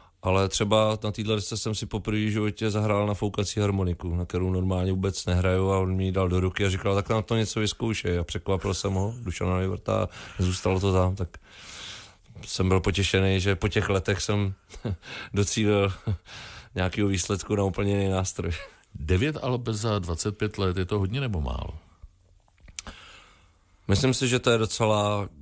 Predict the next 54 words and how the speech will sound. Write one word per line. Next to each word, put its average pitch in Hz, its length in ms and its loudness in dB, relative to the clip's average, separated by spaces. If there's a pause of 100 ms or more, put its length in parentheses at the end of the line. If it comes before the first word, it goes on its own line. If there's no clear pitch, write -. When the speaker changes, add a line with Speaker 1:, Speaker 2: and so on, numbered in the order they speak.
Speaker 1:
mm, 95 500 -6 (480)
dobrý 92 340 2
výsledek 85 460 0 (280)
na 90 60 -4
naší 87 220 -2
partu. 85 520 -4 (480)
A - 80 -2
hlavně 101 220 4
si 107 140 0
myslím, 110 280 2
že 107 100 0
jako, 110 300 0 (1120)
možná 101 340 2
to 101 100 -4
bude 101 160 0 (380)
znít 95 200 0
jako 92 200 0
chvástání, 98 800 0
jo, 82 140 0
ale 87 180 0
zase - 260 -6
moje 95 140 0
babička 90 420 -2
říká: 92 460 0 (340)
"Když 92 120 -4
se 98 100 -2
nepochválíš 92 600 0
sám, 92 220 0
tak 90 160 -6
to - 120 -6
nikdy 95 320 0
nic 95 100 0
za 92 60 -4
tebe 92 220 0
neudělá." 95 300 2
Tak 85 120 -2
si - 80 -2
myslím, 95 240 0
že 90 100 -2
žádná 98 340 2
ta 104 120 0
deska 95 280 -2
nebyla 98 400 2
vyloženě 92 460 0
jako 95 180 0
slabá, 92 360 2
nebo 92 180 2
že 90 80 -2
by 90 80 -2
nějak 92 200 0
propadla 90 480 0
u 82 100 0
našich 76 260 -4
fanoušků. - 440 -10